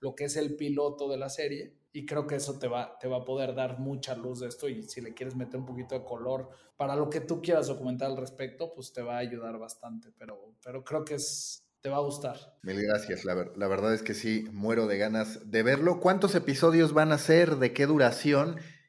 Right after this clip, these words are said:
Speaker 2: ¿Y qué compromiso hay en caso de decir, "¿sabes qué? Que ya está amarrado que vamos a tener otra temporada", o algo por el estilo.
Speaker 1: Mira, voy a empezar de lo último a lo primero. Más que un compromiso de otra temporada, que sí es muy probable,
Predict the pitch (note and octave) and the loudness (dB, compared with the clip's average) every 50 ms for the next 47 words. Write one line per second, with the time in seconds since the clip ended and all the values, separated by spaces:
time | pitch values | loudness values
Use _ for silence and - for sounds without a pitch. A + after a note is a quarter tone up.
0 | _ _ _ - A#2+ A2+ - - D3 C#3+ - D3+ C#3+ C3 C3 B2 A#2+ B2+ C#3 C3 | _ _ _ -4 -4 -2 2 2 4 4 4 4 2 2 2 2 2 2 0 2
1 | - C3+ B2 B2 B2+ B2 A#2+ A#2 - B2+ A#2+ A#2+ - B2+ A2+ G#2 G2+ G2+ - - | 4 4 6 6 6 4 2 2 2 2 2 2 2 2 2 2 2 0 0 -2
2 | A2+ G#2+ G#2+ C3 A#2+ A#2+ A#2 A#2 - B2+ A#2+ - A#2 G#2+ A2 A2+ A2+ - - A#2 | -2 0 2 2 2 2 2 2 2 0 0 0 0 2 2 2 2 2 2 2
3 | A2+ A2+ A2 G#2+ G#2 G#2+ G#2+ A2 A2 G#2+ A2 G2+ G#2 G#2+ G#2+ G#2+ - G#2 F#2+ - | 4 4 2 4 4 4 4 4 2 0 0 -2 -2 -2 -2 -4 -6 -8 -8 -6
4 | G2+ G2+ G#2 G#2+ G#2+ G#2+ G#2+ G#2+ - A2 G2+ - G2 F#2+ G2+ G2+ A#2 B2 B2 C3 | -6 -2 0 2 2 2 2 2 0 -2 -2 -2 -2 -4 -2 0 2 4 6 6
5 | C#3+ C3+ B2 B2 B2+ B2+ B2+ - - - D2 D2+ C#2+ C#2 C2+ A#1 A#1 D2+ F#2 F2+ | 6 6 6 6 4 4 2 -2 -8 -8 -6 -6 -6 -4 -4 -4 -2 -2 -2 -2
6 | F2 E2 - D2+ D#2 C2+ B1+ - - _ _ _ _ _ _ _ - C3 C3+ C3 | -4 -6 -8 -8 -10 -10 -12 -14 -20 _ _ _ _ _ _ _ -12 -8 -6 -4
7 | C3 C#3+ D#3+ E3+ F3 E3+ E3 D3 D3+ D#3 D3+ D3 C#3+ D3 D3 C3+ C3+ D3+ D3+ D#3 | 0 2 2 2 2 2 0 0 0 0 0 2 2 0 0 2 0 0 0 -2
8 | - E3 D3 C3 B2 A#2 - - A2+ A2 B2 C3+ C#3+ F#3 G#3+ - - - - _ | -4 -4 -2 -2 -2 -4 -4 -6 -6 -6 -6 -4 -6 -6 -8 -10 -14 -18 -20 _
9 | _ _ C#3 D3 E3 D#3 - - A3 G#3 - E3 - C#3 C3 B2+ D3 D#3 D3 - | _ _ -2 0 0 2 2 2 2 2 2 0 0 0 -2 -4 -2 -2 2 2
10 | E3+ D3 D3 C#3 C3+ - D#3 D#3 - - C#3 B2+ A#2+ A2+ B2 A#2+ A2+ B2+ D3 E3 | 4 4 4 2 2 0 -2 -4 -4 -4 -4 -4 -4 -4 -4 -2 0 2 4 4
11 | F3+ G#3+ G#3 G#3 G#3 G#3 - - - - - - - - C#3 C#3+ C#3+ C3 D3 D3 | 4 2 2 -2 -6 -6 -8 -10 -12 -10 -8 -8 -6 -4 -2 -2 -2 -2 -2 -4
12 | D3 C#3+ C#3+ B2+ B2 B2+ C3+ D3 D3 E3 G3+ - | -4 -4 -2 -2 0 0 0 0 0 0 -2 -4